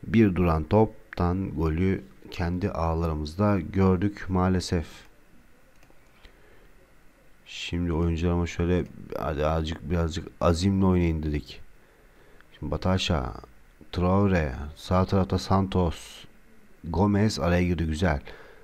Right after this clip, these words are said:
Ama topu bir türlü kontrol edemedik orada. Biraz dengesiz bir pas oldu. Bataşa. Sağ tarafta Santos. Ortaya döndü Fatih. Traore vurdu. Kalecimiz Leite ancak daha öncesinde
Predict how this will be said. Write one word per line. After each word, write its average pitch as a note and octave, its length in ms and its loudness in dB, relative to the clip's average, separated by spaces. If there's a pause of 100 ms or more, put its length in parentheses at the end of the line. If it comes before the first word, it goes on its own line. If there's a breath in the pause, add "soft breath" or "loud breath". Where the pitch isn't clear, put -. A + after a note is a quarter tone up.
(640 loud breath)
Ama F2 280 0
topu F#2 480 0
bir F#2 140 -2
türlü F2 380 0
kontrol D#2+ 400 -2
edemedik E2 420 0
orada. F#2 520 0
Biraz F2 360 0
dengesiz E2+ 560 0
bir F2+ 80 2
pas G2+ 300 0
oldu. F2 460 0
Bataşa. F2 560 -2 (760 soft breath)
Sağ G#2 280 2
tarafta F#2+ 540 2
Santos. F2+ 680 0
Ortaya F#2+ 420 4
döndü F2+ 320 2
Fatih. G2 400 0
Traore A#2+ 520 6
vurdu. B2 300 4
Kalecimiz D#2+ 500 0
Leite A2 320 2
ancak F2+ 460 0
daha D#2+ 400 2
öncesinde D#2+ 840 -2